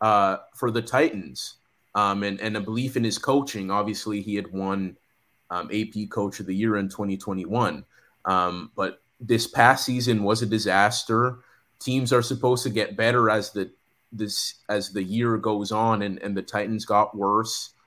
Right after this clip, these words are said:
They lost their last, uh, seven games. Obviously, injuries played a role, um,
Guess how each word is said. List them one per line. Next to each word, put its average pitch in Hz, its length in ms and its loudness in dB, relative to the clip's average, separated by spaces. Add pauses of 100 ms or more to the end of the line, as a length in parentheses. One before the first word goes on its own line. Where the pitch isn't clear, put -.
(140)
They 101 100 -2
lost 107 440 6
their 101 140 -2
last, 104 680 2
uh, 95 160 0
seven 110 420 -2
games. 107 540 -4 (240)
Obviously, 117 480 4
injuries 113 560 -2
played 110 540 -2
a 104 80 -2
role, 104 560 -2 (400)
um, 92 720 -2